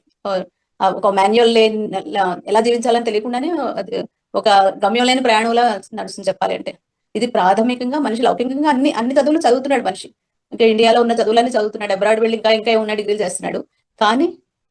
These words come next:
తను ఎలా జీవించాలి, ఏ విధంగా జీవించాలి, తన కుటుంబంతో ఎలాగా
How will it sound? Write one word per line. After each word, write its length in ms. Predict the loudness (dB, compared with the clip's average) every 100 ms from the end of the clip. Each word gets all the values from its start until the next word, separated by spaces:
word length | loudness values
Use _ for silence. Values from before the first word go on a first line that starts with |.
| _ _ 2
తను 80 | 4
ఎలా 260 | 6 6 4
జీవించాలి, 720 | 2 0 -2 0 0 -2 -8 _ _ _ _ _ _ 2
ఏ 100 | 2
విధంగా 280 | 4 4
జీవించాలి, 600 | 2 2 -2 -2 -2 -4 -6 _ -8
తన 60 | -6
కుటుంబంతో 560 | -2 -2 0 0 2 2
ఎలాగా 420 | 4 4 2